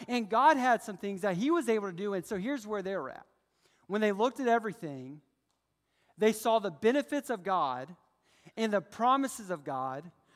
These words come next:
but they also saw the benefits and pleasures of a false god. And even today in our own life and in our own situation, every one of us have that decision to make if we will follow mammon or if we will follow God.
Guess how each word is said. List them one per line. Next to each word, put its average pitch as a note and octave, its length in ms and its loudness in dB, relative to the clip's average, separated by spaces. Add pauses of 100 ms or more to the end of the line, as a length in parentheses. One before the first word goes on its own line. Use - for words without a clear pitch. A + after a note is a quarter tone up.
(220)
but A3+ 80 4
they A3 140 6
also A#3+ 440 4
saw G#3+ 360 0
the F#3 100 -6
benefits F3 880 -2 (240)
and F#3+ 240 -4
pleasures F3 680 2
of D3 120 -10
a D3 60 -8
false D3 360 -12
god. - 240 -16 (1040)
And G#3 120 0
even C4+ 280 2
today A#3+ 420 4
in A3 80 4
our G3 160 2
own A#3 220 -2
life F#3+ 320 0
and F#3 100 -6 (220)
in A3 120 4
our A3+ 220 6
own A#3 240 0
situation, A3 680 -4
every B3 360 4
one A3+ 240 -2
of G3 80 -4
us F3+ 160 -4
have G3 200 2
that G3+ 160 0
decision A3 500 -8
to G#3 120 -10
make D#3 380 -8 (420)
if G#3+ 220 4
we A#3+ 200 0
will B3 140 0
follow G3+ 500 2 (220)
mammon C4 720 0 (200)
or A3 200 2
if F3 120 -6
we A#3 120 -4
will A3+ 100 0
follow G3+ 320 -4
God. D3 380 -6